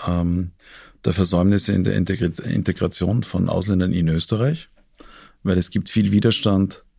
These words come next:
gegen die Doppelstaatsbürgerschaft aufgrund von Leuten, die vielleicht schon lange in Österreich leben oder sogar da geboren sind, aber sich nicht als Österreicher fühlen, sondern, sprechen wir es an, zum Beispiel die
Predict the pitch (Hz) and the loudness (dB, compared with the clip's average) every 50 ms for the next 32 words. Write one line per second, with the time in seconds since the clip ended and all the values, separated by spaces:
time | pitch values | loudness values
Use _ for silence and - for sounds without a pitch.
0 | - - - - _ _ _ _ _ _ - - - _ _ _ _ _ - 101 | -20 -20 -20 -20 _ _ _ _ _ _ -20 -20 -20 _ _ _ _ _ 0 2
1 | 92 90 92 - 95 107 123 - - 110 104 - - 113 104 107 101 - 101 104 | 2 2 2 2 2 0 0 0 2 0 0 2 0 0 2 2 2 2 2 0
2 | 104 - - - - - - - 98 87 - - 98 95 92 92 85 85 87 92 | 0 0 -4 -8 -8 -6 -2 0 0 0 0 0 0 2 2 2 2 0 0 0
3 | - - 101 92 90 95 92 85 - 90 90 85 87 - - 90 85 82 85 90 | 0 0 0 2 2 0 0 0 0 -2 -2 -2 -4 -2 -2 0 0 2 2 2
4 | 92 92 95 92 95 - - 101 95 85 82 85 87 90 110 104 92 92 87 - | 0 0 0 -2 -2 -2 -2 -2 -2 -2 0 0 0 0 0 0 0 -2 -2 -4
5 | 87 - 90 85 87 87 85 90 80 - - 82 87 95 98 104 101 98 104 - | -4 -2 -2 -2 -2 -2 -2 -4 -4 -2 -2 0 0 0 0 0 0 0 -2 -2
6 | - - 95 95 92 95 90 85 - 92 90 - - 87 - 92 90 85 85 82 | -4 -4 -4 -4 -2 -2 -2 -2 -4 -6 -6 -6 -6 -6 -4 -4 -4 -2 -4 -4
7 | - - 98 104 110 104 95 87 87 87 92 - - - - - - - - - | -2 -2 0 0 0 0 0 0 0 0 -2 -2 -6 -12 -18 -18 -18 -20 -20 -20
8 | _ - - 156 - - 87 82 87 95 82 80 - - 92 101 98 98 90 85 | _ -12 -6 -6 -4 -2 -2 -2 0 0 0 0 0 2 2 2 2 2 0 0
9 | 82 - - 87 82 - 85 82 87 92 | 0 0 -2 -2 -2 0 0 0 0 0